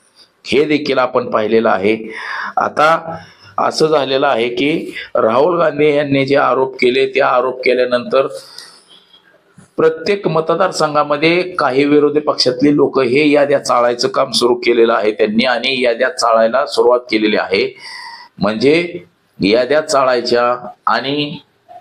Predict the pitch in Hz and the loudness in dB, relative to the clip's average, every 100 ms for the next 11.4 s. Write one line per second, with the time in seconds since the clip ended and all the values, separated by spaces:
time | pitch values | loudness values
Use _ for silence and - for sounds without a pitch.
0 | _ _ _ _ _ _ - 110 110 123 | _ _ _ _ _ _ -6 -2 0 0
1 | 123 120 127 131 127 - - - - 107 | 0 0 0 -2 -6 -12 -16 -10 0 2
2 | 165 165 147 131 123 104 - 107 113 113 | 2 0 0 0 0 0 0 -2 2 0
3 | 110 107 117 - 110 110 107 98 95 92 | 0 0 0 0 2 2 2 2 2 0
4 | 95 - 104 104 92 92 95 92 87 85 | -2 0 -2 -2 -2 0 -2 0 0 0
5 | 92 101 90 87 80 85 110 - - - | -2 -2 -2 2 2 0 -4 -6 -14 -20
6 | - - - - - 151 170 - - - | -20 -20 -4 -2 0 0 -2 -4 -16 -20
7 | _ _ - 131 - 185 - 127 123 120 | _ _ -2 0 0 -4 -2 -2 0 0
8 | 117 127 120 101 104 107 110 - - _ | 0 0 0 0 2 2 -2 -6 -20 _
9 | _ _ _ _ _ _ _ _ _ _ | _ _ _ _ _ _ _ _ _ _
10 | - - _ _ - 127 107 92 - - | -20 -20 _ _ -4 -4 -4 -8 -6 -4
11 | 117 135 135 120 | 0 0 0 -2